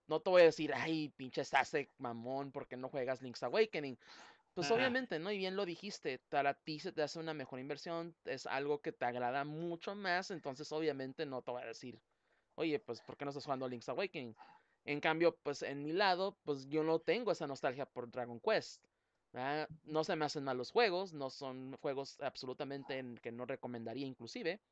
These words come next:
Speaker 1: pero igual, yo tengo más nostalgia por Zelda, yo soy más un, en este caso, un Zelda fanboy, se pudiera decir, si queremos manejarlo de esa manera. Pero,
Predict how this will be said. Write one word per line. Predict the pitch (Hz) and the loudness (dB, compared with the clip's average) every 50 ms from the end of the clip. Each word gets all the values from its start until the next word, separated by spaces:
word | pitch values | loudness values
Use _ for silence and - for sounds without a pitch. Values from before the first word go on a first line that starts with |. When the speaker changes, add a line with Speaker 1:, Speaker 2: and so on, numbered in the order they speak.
| _ _ _ _ _ _ _ _ _ _ _ _ _ - | _ _ _ _ _ _ _ _ _ _ _ _ _ 0
Speaker 1:
pero | - 147 147 151 | 2 4 4 4
igual, | 147 156 - 240 185 135 | 4 4 4 2 2 6
yo | 156 151 147 | 4 4 4
tengo | _ - 170 160 156 156 | _ 0 0 2 2 0
más | 151 151 143 139 | 0 2 0 0
nostalgia | 139 135 - - 139 127 151 - | 0 -2 -4 -4 -4 -4 -4 -8
por | - - 127 - | -6 -6 -8 -4
Zelda, | - 175 151 151 156 147 143 | 0 0 0 0 0 -2 -2
yo | 143 135 127 120 | -2 -2 -4 -4
soy | - 139 123 123 | -4 -6 -6 -6
más | 127 127 123 117 117 - - | -6 -6 -6 -8 -8 -10 -12
un, | 135 113 110 110 110 - _ _ _ _ _ _ _ _ _ - | -12 -12 -12 -14 -16 -20 _ _ _ _ _ _ _ _ _ -8
en | - 131 131 | -6 -2 -2
este | 135 - - 143 - | -2 0 -2 -2 4
caso, | - 143 127 - 143 | 4 4 4 4 -2
un | 127 120 | -6 -2
Zelda | - 143 127 131 131 120 | -2 -2 0 0 0 0
fanboy, | - 127 131 135 131 127 139 | 0 0 -2 0 0 -2 -2
se | 139 - 135 | -4 -6 -10
pudiera | - 117 113 123 131 117 | -4 -2 0 2 0 0
decir, | 110 110 131 139 151 165 | -2 -4 -8 -10 -10 -10
si | - 143 117 | -12 -16 -14
queremos | - - 107 101 104 110 113 113 - - - | -10 -10 -10 -10 -10 -10 -12 -12 -14 -16 -16
manejarlo | - 107 104 107 107 120 120 107 117 | -14 -12 -12 -12 -8 -8 -8 -6 -6
de | 113 | -8
esa | - 131 | -8 -6
manera. | 139 170 196 190 180 190 202 _ _ _ _ _ _ _ _ _ _ _ _ _ _ _ _ _ - | -6 -2 0 0 0 -2 -6 _ _ _ _ _ _ _ _ _ _ _ _ _ _ _ _ _ -2
Pero, | 147 143 139 139 139 135 135 131 127 123 113 110 101 | 0 2 2 4 4 4 4 4 4 4 2 0 -2